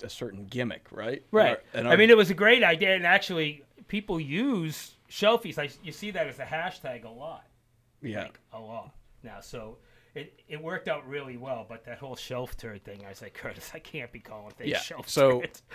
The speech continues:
Speaker 1: so I got, I got the no from Rob for the shelf
Speaker 2: <laughs>
Speaker 1: turds. Um, and I had seen some, a buddy of mine on Untappd refer to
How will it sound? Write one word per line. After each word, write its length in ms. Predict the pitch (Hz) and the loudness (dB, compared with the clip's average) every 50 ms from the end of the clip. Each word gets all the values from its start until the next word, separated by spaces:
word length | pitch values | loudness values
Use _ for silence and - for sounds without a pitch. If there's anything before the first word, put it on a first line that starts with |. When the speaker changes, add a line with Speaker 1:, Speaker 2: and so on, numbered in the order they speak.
| - | -6
Speaker 1:
so 320 | - - 135 127 127 123 - - | 2 4 6 6 6 4 2 2
I 140 | 123 139 | 4 4
got, 380 | 143 139 135 131 127 - - - - | 6 8 8 6 6 4 -2 -8 -6
I 100 | 110 117 | -4 0
got 180 | 120 117 117 | 0 0 0
the 80 | - 123 | -2 -2
no 240 | 113 117 117 117 120 | 0 2 4 4 4
from 200 | - - 123 110 | 2 0 -4 -4
Rob 380 | 107 98 95 98 90 92 98 - | -2 -2 -2 -2 -2 -4 -6 -8
for 120 | - 113 | -10 -10
the 180 | 101 98 - 151 | -6 -4 -2 -2
shelf 340 | 135 - 120 107 - - - | 0 0 2 0 0 0 -2
Speaker 2:
<laughs> 20 | |
Speaker 1:
turds. 520 | 175 107 139 180 - - 190 - - 175 - - - _ _ _ _ _ - | -2 0 0 0 0 0 -2 0 0 -4 -4 -6 -14 _ _ _ _ _ -8
Um, 360 | 123 113 110 107 107 101 101 - - | -6 -6 -4 -6 -8 -10 -14 -10 -4
and 360 | - 123 123 123 120 117 117 - _ - | -2 -2 0 0 -2 -4 -6 -8 _ -8
I 240 | 110 120 135 135 131 | -4 -2 0 0 0
had 300 | 123 120 117 110 95 - | -2 -4 -10 -12 -14 -14
seen 500 | - - 131 120 117 117 113 113 110 110 - _ _ _ _ _ _ | -12 -10 -8 -8 -8 -8 -10 -12 -12 -14 -18 _ _ _ _ _ _
some, 340 | - - 135 131 123 117 120 - | -14 -10 -8 -8 -8 -8 -12 -12
a 80 | 107 107 | -12 -10
buddy 240 | 101 127 135 135 123 | -6 -6 -4 -4 -4
of 60 | 120 117 | -6 -6
mine 200 | 113 110 113 110 | -6 -6 -6 -8
on 100 | 110 110 | -10 -12
Untappd 600 | - 117 110 110 - - - 123 117 113 113 - - | -12 -12 -12 -12 -12 -10 -8 -6 -6 -6 -8 -10 -12
refer 440 | 120 117 120 - - 127 127 123 120 | -12 -12 -12 -10 -10 -8 -8 -8 -10
to 420 | - - 123 113 113 110 110 104 | -10 -10 -8 -8 -6 -8 -8 -10